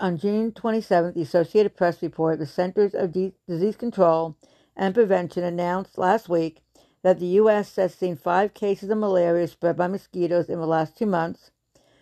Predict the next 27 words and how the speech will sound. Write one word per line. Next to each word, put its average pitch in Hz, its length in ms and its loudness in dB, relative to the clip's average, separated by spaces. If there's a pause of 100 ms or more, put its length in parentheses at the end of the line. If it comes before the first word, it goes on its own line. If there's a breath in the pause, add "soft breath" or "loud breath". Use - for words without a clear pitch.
(140)
the 185 100 0
first 190 340 0
time 214 220 -4
there's 190 140 -6
been 185 120 -2
a 175 40 -2
local 165 360 -2
spread 165 460 -2
in 165 100 -10
twenty 151 380 -6
years. 156 280 -4 (2500)
Three 196 240 6
days 202 240 4
later, 190 280 2
on 170 160 -2
June 165 280 -6
thirtieth, 208 560 0
the - 100 -6
A 185 140 0
P 208 300 -6
was 202 200 -2
forced 196 400 -4
to 208 100 2
run 185 360 0
interference 190 680 -2
for 175 120 -6
globalist, 185 640 2